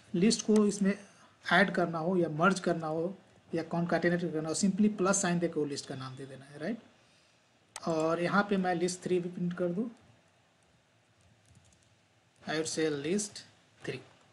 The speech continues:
तो आप देखेंगे कितनी आसानी से ये ज्वाइन हो गया है, सारे तीनों के तीनों list ज्वाइन हो गए, right? Simply plus करना है, list add करते, list add करते जाना है।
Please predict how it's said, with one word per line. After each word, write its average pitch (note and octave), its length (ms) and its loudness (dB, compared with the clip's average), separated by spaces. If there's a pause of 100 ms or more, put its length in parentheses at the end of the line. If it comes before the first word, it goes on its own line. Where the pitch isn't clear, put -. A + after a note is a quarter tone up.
(480)
तो G3+ 80 -2
आप F#3 180 0
देखेंगे A3 360 4
कितनी A#3 280 0
आसानी G#3 500 6
से A3 260 0 (1300)
ये D#3 380 0 (220)
ज्वाइन D#3+ 380 2
हो C#3+ 120 -4
गया C#3 120 -4
है, C#3+ 60 -8
सारे C#3 280 -6
तीनों E3+ 320 2
के E3 120 0
तीनों C#3+ 220 -8
list C#3+ 220 -8
ज्वाइन C3 220 -10
हो C3 100 -14
गए, C#3 120 -12
right? G3 200 -6 (220)
Simply A#3 440 2
plus A3 220 6
करना G#3+ 340 2
है, G#3+ 80 4
list F3 240 0
add D#3 220 -6
करते, D#3 300 -12
list E3+ 260 -8
add D#3 160 -10
करते C3+ 280 -14
जाना C3 180 -16
है। C3+ 80 -20